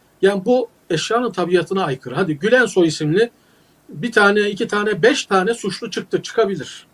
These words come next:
diyelim ki. Onları cezalandırdınız. Kardeşim, Gülen soy isimli kadın erkek herkes suçlu olabilir mi?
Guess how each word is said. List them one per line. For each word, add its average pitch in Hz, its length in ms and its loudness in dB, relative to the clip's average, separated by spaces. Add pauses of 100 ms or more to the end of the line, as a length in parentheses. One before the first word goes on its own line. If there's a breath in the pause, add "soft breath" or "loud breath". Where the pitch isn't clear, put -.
(140)
diyelim 139 320 -2
ki. - 200 -16
Onları 208 320 6
cezalandırdınız. 185 920 2 (480 soft breath)
Kardeşim, 190 540 0 (100)
Gülen 156 280 4
soy 214 220 0
isimli 175 400 -2
kadın 214 320 0
erkek 190 380 -2
herkes 220 340 2
suçlu 185 320 -4
olabilir 175 360 0
mi? 131 120 -6